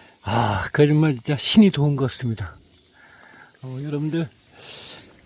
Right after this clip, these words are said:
어, 말하는 포인트는 뭐냐면은, 그, 버섯이 그 미세한 차이점들이 많지만은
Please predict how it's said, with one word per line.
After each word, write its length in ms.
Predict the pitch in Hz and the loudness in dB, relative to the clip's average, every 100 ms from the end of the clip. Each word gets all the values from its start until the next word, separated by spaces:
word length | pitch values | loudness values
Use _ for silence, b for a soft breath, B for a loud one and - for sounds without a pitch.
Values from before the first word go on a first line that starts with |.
| - - - 139 | -20 -20 -16 -10
어, 160 | 151 | -8
말하는 400 | 139 131 165 185 | 2 4 6 6
포인트는 480 | 180 - 190 175 190 | 4 2 2 4 4
뭐냐면은, 580 | 165 156 156 185 156 95 - - - - _ _ - - _ _ _ _ - - B B B B B B B B B B B _ - | 4 4 4 4 4 0 -8 -20 -20 -20 _ _ -20 -20 _ _ _ _ -20 -20 B B B B B B B B B B B _ -4
그, 540 | 147 135 123 120 120 - - - - - - - - _ _ _ _ B B B B B B B B - | 0 2 2 0 -2 -8 -20 -20 -20 -20 -20 -20 -20 _ _ _ _ B B B B B B B B -2
버섯이 480 | 156 180 165 220 156 110 - - 127 143 123 - - - _ _ _ - | 0 2 2 2 0 -2 -16 -18 -16 -14 -16 -20 -20 -20 _ _ _ -12
그 460 | - 139 123 120 123 | -4 -2 0 -2 -2
미세한 400 | 147 - 175 190 | -2 4 6 6
차이점들이 600 | - 190 - 190 175 190 | 6 2 4 4 6 6
많지만은 760 | 185 120 - 147 151 180 113 | 6 4 2 2 4 2 0